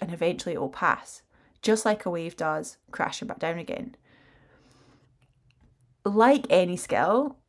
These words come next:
this is gonna require some practice to master, and it will be uncomfortable, and it's totally, quote unquote, normal to feel this discomfort when you're riding it out.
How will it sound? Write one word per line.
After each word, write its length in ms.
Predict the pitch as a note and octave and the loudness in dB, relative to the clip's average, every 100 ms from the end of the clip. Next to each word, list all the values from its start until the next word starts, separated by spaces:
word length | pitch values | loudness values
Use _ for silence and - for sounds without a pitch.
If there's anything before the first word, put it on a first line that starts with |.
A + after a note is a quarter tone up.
| _ _ _ | _ _ _
this 400 | - E3+ F#3+ F#3+ | -10 2 2 2
is 140 | G#3+ - | -4 -2
gonna 240 | G#3 F#3+ | -2 0
require 440 | F#3+ - F#3 F3 | -4 -2 0 0
some 360 | F3 - F#3 F3 | -4 -4 -2 -2
practice 480 | - E3+ - F#3 F3+ | -2 0 0 -6 -8
to 100 | - | -4
master, 640 | F3 E3 E3 - - - - - - - - - | -2 -2 -4 -8 -8 -8 -18 -20 -20 -20 -12 2
and 560 | F#3 E3+ E3+ E3+ D#3+ - _ - | 4 4 0 -8 -12 -16 _ 0
it 160 | F3+ | 2
will 240 | F#3 F#3 F3+ | 6 6 6
be 140 | F#3 | 2
uncomfortable, 920 | F3 E3+ F3 E3+ F3 E3+ E3+ F#3+ B3 - _ _ _ _ _ _ _ _ E3 | -2 0 -2 -2 -6 0 2 2 -2 -8 _ _ _ _ _ _ _ _ 6
and 580 | F3+ F3 F3+ F3 D3+ - _ _ _ _ _ _ | 8 6 2 -4 -8 -14 _ _ _ _ _ _
it's 140 | G3 - | -4 -2
totally, 540 | G#3+ G#3+ F#3+ F3+ F3 - - - - _ _ _ | 6 6 6 0 -4 -8 -12 -12 -20 _ _ _
quote 160 | - F#3 | -4 -2
unquote, 160 | F3+ | -2
normal 440 | F3 E3+ D#3+ E3+ E3 | -2 -2 -2 -4 -6
to 140 | - | -10
feel 540 | - - E3+ D#3+ D3+ D3 | -16 -10 -4 0 0 -4
this 160 | C#3+ | -8
discomfort 480 | - - D3 - - | -10 -8 -6 -6 -6
when 120 | D#3 | -4
you're 120 | D#3 | -4
riding 320 | D3+ C#3 D3+ D#3 | -2 -2 -2 -4
it 80 | |
out. 240 | D3+ C3+ | -2 -2